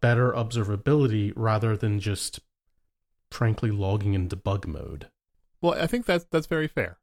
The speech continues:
Speaker 2: You're not looking at this as a, "You shouldn't have sampling."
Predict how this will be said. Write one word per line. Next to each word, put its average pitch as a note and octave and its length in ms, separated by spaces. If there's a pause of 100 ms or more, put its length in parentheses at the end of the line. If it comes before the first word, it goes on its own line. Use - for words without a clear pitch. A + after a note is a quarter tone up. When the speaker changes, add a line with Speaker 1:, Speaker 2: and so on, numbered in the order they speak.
(120)
Speaker 2:
You're C3 160
not E3+ 200
looking C#3+ 340
at A2+ 160
this G#2+ 220
as G#2 340
a, F#2+ 540 (420)
"You A#2 100
shouldn't A#2+ 300
have G2+ 160
sampling." F#2+ 560